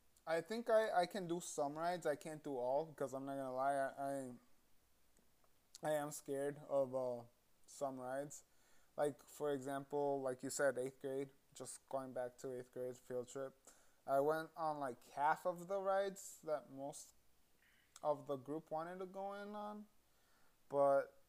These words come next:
some of the rides I was like, "No, I can't do that." Like, I was too scared, you know?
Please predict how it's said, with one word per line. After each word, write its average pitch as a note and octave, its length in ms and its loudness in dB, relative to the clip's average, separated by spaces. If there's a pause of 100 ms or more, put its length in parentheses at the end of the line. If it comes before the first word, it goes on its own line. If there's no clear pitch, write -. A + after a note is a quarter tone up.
some D3+ 280 -4
of F3 140 -2
the D#3 80 4
rides D3 280 2
I C#3+ 60 2
was C3+ 160 -4
like, B2 200 -4
"No, B2+ 140 -10
I C3 300 -6
can't B2 200 -12
do C#3+ 160 -4
that." B2 180 -2
Like, A#2+ 220 -8 (380)
I C#3 60 -2
was B2+ 160 -4
too C3 140 -10
scared, E3 360 -2
you C#3 80 -6
know? D3+ 240 -6